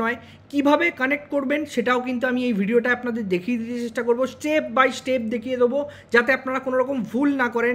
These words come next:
এবং ভুল হলে কিন্তু বলা যায় আপনাদের যে এয়ারড্রপ সেটা আগামী দিন মিস হতে পারে। তার কারণ হচ্ছে আজকেই কিন্তু টু মার্কেটের স্ন্যাপশট ডেট, তো সেই কারণেই আপনাদের পুরোটা কিন্তু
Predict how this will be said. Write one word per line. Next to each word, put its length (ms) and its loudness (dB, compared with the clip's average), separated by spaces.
এবং 100 2
ভুল 180 0
হলে 140 2
কিন্তু 160 -2
বলা 180 0
যায় 140 -2
আপনাদের 380 -2
যে 140 -2
এয়ারড্রপ 400 0
সেটা 220 -4
আগামী 240 0
দিন 80 2
মিস 180 0
হতে 160 0
পারে। 180 -2
তার 100 -6
কারণ 140 -6
হচ্ছে 140 -4
আজকেই 380 -6
কিন্তু 180 -4
টু 60 0
মার্কেটের 400 0
স্ন্যাপশট 540 0
ডেট, 160 0
তো 40 -2
সেই 220 2
কারণেই 380 2
আপনাদের 340 -2
পুরোটা 360 0
কিন্তু 200 -4